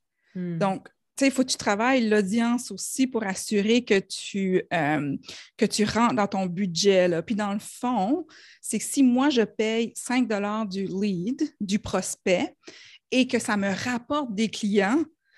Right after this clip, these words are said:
Speaker 2: ça me dérange pas de payer mon cinq dollars du, du prospect, tu vois ?
Speaker 1: Mhm.
Speaker 2: Ça fait, c'est, c'est tout un, c'est tout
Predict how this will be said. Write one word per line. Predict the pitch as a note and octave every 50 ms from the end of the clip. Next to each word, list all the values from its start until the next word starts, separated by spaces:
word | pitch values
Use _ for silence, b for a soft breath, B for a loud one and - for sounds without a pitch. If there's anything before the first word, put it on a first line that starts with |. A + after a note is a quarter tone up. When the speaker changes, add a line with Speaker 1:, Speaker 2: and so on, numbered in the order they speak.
| _ _ -
Speaker 2:
ça | - G#3
me | G#3
dérange | G3+ B3 C4 C4+ C4+ A#3+ A#3+ -
pas | - D4
de | D4
payer | - - G3 G3 G3
mon | G3 F#3+ F3+
cinq | F#3+ - - F#3+ F3+
dollars | - F3+ F#3+ F#3 F#3+ G3 F#3+
du, | F3 G3 F#3+ F#3 F3 F3 F3 F3+
du | F3 G3
prospect, | - - - F#3+ - - - - - G3 F#3+ G3
tu | - - G3+
vois ? | F#3 G3+ G3 G#3 C4
Speaker 1:
Mhm. | C#4+ C4 - F3+ F3 E3 F3+ F#3 F3+ F3 F3 E3
Speaker 2:
Ça | -
fait, | F#3+ - G3
c'est, | G3 - - G#3+
c'est | - - - A3+ - _
tout | - - D#4 D4+ D#4
un, | C#4+ A3 F#3+ F#3 F3 E3+ E3+ - - _ _
c'est | - - G#3+ -
tout | - D4